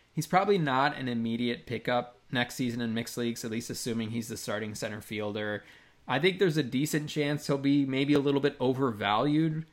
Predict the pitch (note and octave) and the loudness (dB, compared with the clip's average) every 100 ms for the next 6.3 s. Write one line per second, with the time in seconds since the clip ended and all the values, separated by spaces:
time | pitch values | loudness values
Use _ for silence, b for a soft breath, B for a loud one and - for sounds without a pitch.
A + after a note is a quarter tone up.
0 | b b - A2+ G#2+ G#2 - B2 D#3 D3+ | b b -6 -2 -2 -4 -6 2 2 4
1 | C#3+ - C3 D3+ C#3+ D#3 C#3+ C#3+ B2 A#2+ | 2 0 0 2 2 0 -2 -2 -2 -4
2 | A2+ A#2+ C3 A#2 A2+ G#2+ A2+ A#2 A#2 - | -2 -2 -2 -2 -4 0 2 2 0 -4
3 | A#2+ G#2 F#2 G2 G#2+ A2+ G2 G2 G#2+ G#2 | -4 -6 -4 -2 0 0 -4 -4 -4 -4
4 | - C3 - C3+ C#3 - - A2 G2+ B | -2 -6 -4 -2 -2 -4 -2 -2 -2 B
5 | B B B C3 C#3 C#3+ C#3+ - D3 D3 | B B B 0 2 4 4 4 2 4
6 | C#3 C#3 | 4 2